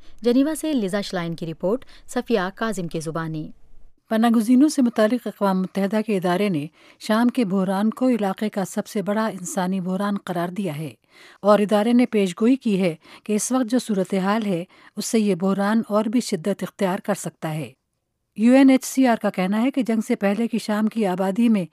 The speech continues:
Speaker 2: آٹھ میں سے ایک شخص سلامتی کی تلاش میں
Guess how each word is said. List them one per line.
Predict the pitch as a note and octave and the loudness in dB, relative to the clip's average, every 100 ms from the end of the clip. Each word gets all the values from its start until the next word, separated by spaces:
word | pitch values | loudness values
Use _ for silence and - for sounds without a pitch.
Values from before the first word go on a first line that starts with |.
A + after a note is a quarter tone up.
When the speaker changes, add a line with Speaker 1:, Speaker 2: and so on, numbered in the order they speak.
| _ - - | _ -20 -12
Speaker 2:
آٹھ | - G#3+ A#3+ A#3+ | -4 -2 0 2
میں | A#3 | 2
سے | - B3 | 2 0
ایک | G#3+ A#3 A#3 | 2 0 0
شخص | - G#3+ G3 - _ - - | -4 -4 -6 -10 _ -20 -6
سلامتی | G#3+ G#3+ G#3+ C#4+ | 0 0 0 -2
کی | B3+ | -2
تلاش | G#3 F#3+ G#3 - | -2 0 -2 -2
میں | E3+ | -6